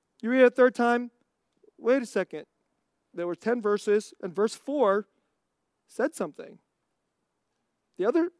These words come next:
nine verses didn't say anything." <laughs> But verse four was like, it kind of, like, lit up. And somehow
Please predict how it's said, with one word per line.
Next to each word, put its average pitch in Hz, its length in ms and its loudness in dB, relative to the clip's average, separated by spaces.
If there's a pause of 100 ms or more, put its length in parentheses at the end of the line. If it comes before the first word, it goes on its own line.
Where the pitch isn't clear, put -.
nine 208 260 -2
verses 202 300 -2
didn't 233 200 -2
say 262 140 4
anything." 392 380 -2 (320)
<laughs> 214 80 -20 (400)
But 233 240 2 (140)
verse 226 240 4
four 240 560 4
was 165 220 -10
like, 156 360 -6 (540)
it 220 200 0
kind 349 200 -2 (100)
of, 208 120 -10 (140)
like, 185 200 -2 (220)
lit 196 340 2
up. 262 320 0 (1200)
And 202 100 -12
somehow 220 680 0